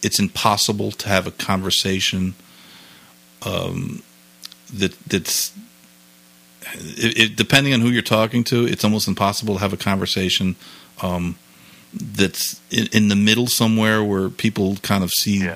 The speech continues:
Speaker 1: both sides of the story. And remember, politics aren't just the president. There's a lot of other politics,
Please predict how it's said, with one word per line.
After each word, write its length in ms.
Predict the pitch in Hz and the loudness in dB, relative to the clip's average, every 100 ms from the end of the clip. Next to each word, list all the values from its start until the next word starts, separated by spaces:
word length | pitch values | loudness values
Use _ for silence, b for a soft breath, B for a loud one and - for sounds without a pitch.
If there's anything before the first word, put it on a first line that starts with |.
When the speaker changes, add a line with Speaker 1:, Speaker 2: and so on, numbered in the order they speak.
| - | -2
Speaker 1:
both 220 | 104 95 | -2 0
sides 400 | - 98 95 92 | 0 0 0 -2
of 80 | 90 | -4
the 60 | 90 | -2
story. 440 | - 110 104 95 | -2 0 2 2
And 160 | 90 92 | 0 2
remember, 320 | 135 147 92 - - - 104 | 2 2 -2 -8 -18 -14 -2
politics 480 | 131 156 156 120 127 | 2 2 0 0 0
aren't 140 | 110 | 0
just 160 | 107 - | -2 -6
the 60 | |
president. 500 | - 135 127 85 82 | 0 2 2 -2 -4
There's 160 | 98 104 | -4 0
a 60 | |
lot 180 | 101 117 | 0 0
of 100 | 107 - | 0 -2
other 220 | 120 101 | -2 -2
politics, 720 | - 107 95 - 107 - - | -2 -2 -2 -4 -6 -4 -6